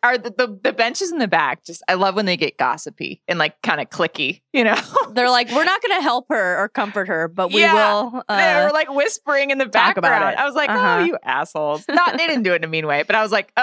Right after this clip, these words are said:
Speaker 1: I love
Speaker 2: No,
Speaker 1: to see
Speaker 2: yeah.
Speaker 1: those, those
Speaker 2: <laughs>
Speaker 1: friendships form." Uh, I guess at Carol's expense. Um,
Speaker 2: <laughs>
Speaker 1: and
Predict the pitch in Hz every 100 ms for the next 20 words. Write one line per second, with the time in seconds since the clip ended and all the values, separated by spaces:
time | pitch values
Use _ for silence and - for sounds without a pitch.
0 | 247 226 196 196 208 175 175 165 147 143
1 | 139 - _ - - - 147 349 175 160
2 | - 220 - - 151 139 123 151 - _
3 | _ - 131 127 123 - - 143 139 156
4 | 165 - 151 95 127 - 95 - - -
5 | - - - - 220 214 202 190 175